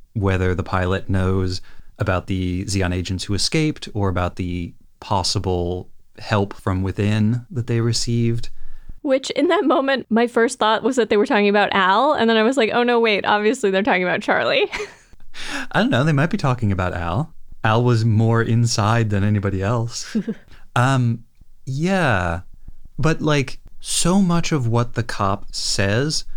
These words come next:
Speaker 1: really resonates, but I also just despise this guy.
Speaker 2: He uses a bunch of really unpleasant tactics. He gets right up in her face.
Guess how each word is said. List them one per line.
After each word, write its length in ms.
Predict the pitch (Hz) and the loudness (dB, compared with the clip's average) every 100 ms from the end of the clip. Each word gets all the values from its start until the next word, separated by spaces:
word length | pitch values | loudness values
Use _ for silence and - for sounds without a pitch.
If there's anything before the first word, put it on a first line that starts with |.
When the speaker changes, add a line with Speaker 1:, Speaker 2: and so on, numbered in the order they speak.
| - | -4
Speaker 1:
really 340 | 98 101 120 117 | 0 2 2 2
resonates, 880 | 92 90 104 131 170 208 - - - - - - - - | 2 2 2 2 0 -2 -4 -6 -8 -12 -16 -14 -14 -6
but 120 | - | 0
I 160 | 120 139 - | 2 0 0
also 880 | 123 160 160 170 160 151 147 143 - - - | 0 0 0 0 2 2 2 -2 -6 -14 -6
just 580 | - 143 131 - - | 0 2 2 0 -4
despise 720 | - 117 - - 117 139 131 92 | -2 0 0 0 0 2 0 -2
this 240 | 92 - | -4 -2
guy. 500 | - 82 78 - 117 - - | -2 -2 -2 -4 -8 -12 -14
Speaker 2:
He 300 | - 311 302 | -6 -2 0
uses 460 | 311 339 339 339 | 0 0 0 -2
a 60 | 320 | -2
bunch 440 | 269 226 240 233 | 0 0 0 -2
of 380 | - 220 220 214 | -2 0 0 0
really 360 | - 214 208 214 | -2 0 2 2
unpleasant 580 | 208 202 214 196 196 190 | 2 2 0 2 0 -2
tactics. 540 | 196 185 - 185 190 | -2 -2 -2 -4 -2
He 80 | 202 | -4
gets 200 | 185 190 | -4 -4
right 320 | 196 254 247 | -2 2 2
up 160 | 226 214 | 2 0
in 100 | 208 | 0
her 140 | 196 | 0
face. 680 | - 190 185 185 185 - | -2 0 2 0 -2 -6